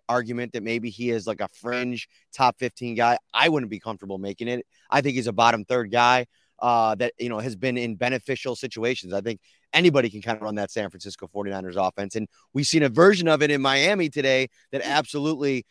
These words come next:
you know, looks special when you have all those special players. We're gonna talk about that in a little while. But today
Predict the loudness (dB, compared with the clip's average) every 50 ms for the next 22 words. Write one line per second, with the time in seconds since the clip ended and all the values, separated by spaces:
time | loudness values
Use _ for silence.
0 | _ _ -4 -2 -2 0 -2 -4 -6 -8 -6 -4 -4 -4 -2 -4 -6 -6 -6 -8
1 | -4 -4 -4 -2 0 0 0 -2 -2 -4 -8 -6 -8 -8 -8 -8 -8 -6 -6 -6
2 | -6 -6 -10 -10 -4 -4 -4 -2 -2 -4 -2 -2 -2 -2 -2 -6 -6 -4 -4 -2
3 | 0 0 2 2 0 0 -4 -6 _ _ _ _ _ _ _ _ _ _ _ _
4 | -6 -6 -4 -2 -2 -2 0 4 6 8 8 8 8 6 6 4 0